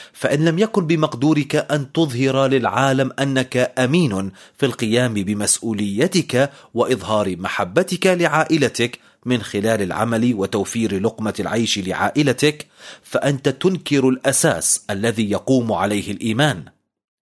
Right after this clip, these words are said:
والآن أنا أعلم أن هناك أوقاتا لا يجد فيها الرجال عملاً فيضطرون إلى الجلوس وما إلى ذلك، ولكن الله يتوقع من المؤمن في شركة الكنيسة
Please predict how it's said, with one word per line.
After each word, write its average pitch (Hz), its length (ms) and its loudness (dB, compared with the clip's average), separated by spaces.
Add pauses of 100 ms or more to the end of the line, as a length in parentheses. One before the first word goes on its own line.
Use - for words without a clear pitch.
(120)
والآن 131 480 0 (560)
أنا 214 280 2
أعلم 117 360 0
أن 92 180 -6
هناك 95 420 -6
أوقاتا 117 720 -4 (240)
لا 175 180 2
يجد 160 400 2
فيها 123 340 -2
الرجال 110 560 0
عملاً 113 500 0 (200)
فيضطرون 113 760 0
إلى 117 340 0
الجلوس 104 540 0
وما 104 220 -2
إلى 98 220 -2
ذلك، 85 540 -4 (560)
ولكن 90 340 -8
الله 90 520 -2 (320)
يتوقع 156 640 0
من 151 200 0
المؤمن 135 500 -2
في 127 240 -2
شركة 180 540 -2
الكنيسة 151 760 0